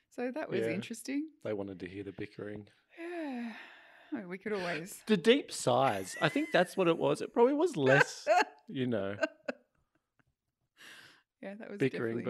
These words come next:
Speaker 2: but more
Speaker 1: memorable.
Speaker 2: sighs. Yeah, yeah.
Speaker 1: But, you know, the other thing that I, I have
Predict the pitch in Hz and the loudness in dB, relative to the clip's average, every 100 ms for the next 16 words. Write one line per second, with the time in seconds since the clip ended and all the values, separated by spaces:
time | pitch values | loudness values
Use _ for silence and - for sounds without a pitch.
0 | - 131 131 117 180 98 101 107 101 107 | -4 -4 -4 -6 -10 -6 -4 -4 -6 -10
1 | - - - 120 110 107 113 _ - 110 | -16 -18 -8 -6 -6 -10 -16 _ -16 -10
2 | 339 - 359 392 403 - 240 220 226 240 | -8 -6 -6 -4 -4 0 2 2 0 -4
3 | 202 175 165 165 - - 175 170 | -6 -6 -8 -10 -10 -10 -8 -8